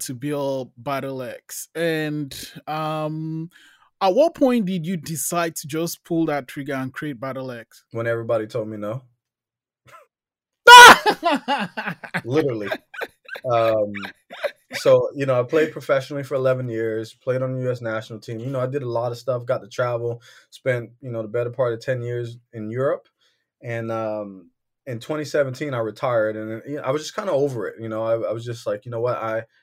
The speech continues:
Speaker 2: I'm not quitting," 'cause that was, I battled for about three, three weeks with that, because I've been like, "Man, am I quitting? Am I, like, what's happening?" Um, I didn't have the excitement of going to practice and grinding and doing those things anymore. And I felt like there were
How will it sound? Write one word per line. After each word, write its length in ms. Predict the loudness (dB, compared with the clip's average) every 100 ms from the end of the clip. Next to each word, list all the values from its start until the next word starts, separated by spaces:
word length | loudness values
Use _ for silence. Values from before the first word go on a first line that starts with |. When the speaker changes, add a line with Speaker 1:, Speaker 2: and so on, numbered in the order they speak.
| _
Speaker 2:
I'm 80 | -6
not 220 | -4 -4
quitting," 500 | -8 -10 -6 -6 -6 -12 _
'cause 240 | -6 -6 -2
that 200 | -2 0
was, 240 | 0 -4 -12 _ -4
I 100 | -2
battled 360 | 0 -2 -6
for 160 | -8 -2
about 280 | 0 -2 -4
three, 400 | -8 -8 -8 -10
three 180 | -10 -6
weeks 260 | -6 -6
with 140 | -12 -4
that, 200 | -4 -4
because 200 | -12 -10
I've 100 | -8
been 80 | -8
like, 140 | -8
"Man, 200 | -6 -6
am 120 | -6
I 80 | -12
quitting? 500 | -12 -8 -6 -6 -8
Am 120 | -8
I, 40 | -6
like, 180 | -6 -6
what's 180 | -10 -6
happening?" 520 | -6 -6 -8 -20 -20 _ _ _ _ _ -6
Um, 360 | -2 -2 -4 -4
I 100 | -4
didn't 260 | -2 -6
have 240 | -4 -4 -2
the 80 |
excitement 480 | -4 -2 -4 -4 -6
of 80 | -6
going 180 | -6 -6
to 60 |
practice 560 | -6 -4 -4 -6 -10 -12
and 120 | -12
grinding 480 | -8 -6 -6 -8 -10
and 120 | -12
doing 160 | -10 -10
those 180 | -8 -8
things 220 | -8 -10
anymore. 480 | -12 -10 -10 -10 -12
And 280 | -14 -14 -16 -20 _ _
I 80 | -16
felt 320 | -4 -2 0
like 180 | 0 -2
there 120 | -6
were 260 | -4 -6